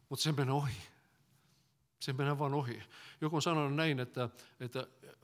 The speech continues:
että vaikka sä olet saanut uuden auton, kahden viikon päästä, ehkä jonkun kohdalla, kuukauden päästä viimeistään sä tajuat, että se on,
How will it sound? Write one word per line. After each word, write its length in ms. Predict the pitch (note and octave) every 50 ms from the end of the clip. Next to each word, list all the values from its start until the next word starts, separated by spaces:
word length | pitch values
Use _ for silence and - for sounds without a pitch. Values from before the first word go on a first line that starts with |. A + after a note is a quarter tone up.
| - -
että 200 | D#3 B2+ - C#3
vaikka 240 | C3+ C#3+ C#3+ C#3 D3+
sä 80 | C3 D3
olet 200 | C#3+ C#3 C3 -
saanut 300 | - D3+ C3+ C3+ C3 B2
uuden 420 | D#3 F3 F3 F3 D#3 C#3 C3 C3 -
auton, 560 | D#3 D#3 E3+ D#3+ C#3 B2 - - B2+ A#2+ G#2+ G2+ - - - - - - - - _ _ _ _ _ _ _ _ _ _ _ _ - D#3 - _ _ _ _ _ _ -
kahden 480 | G3+ A3 A3+ A3 G#3 F3+ F3 D3+ C#3
viikon 340 | C3+ D#3 D3+ C#3+ C3+ A#2 G#2+
päästä, 380 | C3 B2 - - - - - A#2
ehkä 300 | A#2 A2 - - - C3+
jonkun 360 | C#3+ D#3+ D#3+ C#3 C#3 C#3 A#2+
kohdalla, 580 | - D3+ D3 C#3+ C3+ B2+ C3 C#3 D3+ D#3+ D#3+ D3+
kuukauden 500 | - G3+ G3 F3 - D3 C3+ B2 B2 A#2
päästä 300 | A#2+ C3+ B2+ A#2 - C3
viimeistään 400 | C3 C#3+ C#3 C3 A#2+ A2+ - B2+
sä 100 | A#2 B2+
tajuat, 400 | A#2+ - C#3+ C3+ C3+ C3 A#2+ A2+
että 200 | A#2+ A2+ - B2
se 80 | A#2 B2+
on, 100 | A#2+